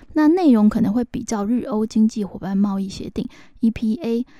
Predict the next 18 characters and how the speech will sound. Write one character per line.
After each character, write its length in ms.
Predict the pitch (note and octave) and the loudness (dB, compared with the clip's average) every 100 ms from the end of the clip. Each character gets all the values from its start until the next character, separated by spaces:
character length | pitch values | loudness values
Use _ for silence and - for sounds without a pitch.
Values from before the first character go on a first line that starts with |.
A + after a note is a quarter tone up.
| - - - - | -20 -20 -16 -6
日 140 | D#4+ | -2
本 120 | D#4+ | 0
方 160 | A3 C#4 | 2 4
面 160 | D4+ | 6
是 120 | D4 D4 | 4 0
希 220 | - D4 | -2 2
望 180 | D4+ C4+ | 4 2
透 200 | - C#4+ | 2 0
过 160 | C4+ | 0
这 120 | B3 | 0
个 80 | A#3 | 4
贸 200 | A3+ C4 | 4 6
易 140 | C4 A#3+ | 4 2
协 180 | - | -2
定， 220 | G3 A#3+ A3+ | 2 4 4
确 240 | - C4+ | 0 -2
保 240 | - - | -4 -10
让 260 | C4+ A#3+ G#3+ | -4 -2 0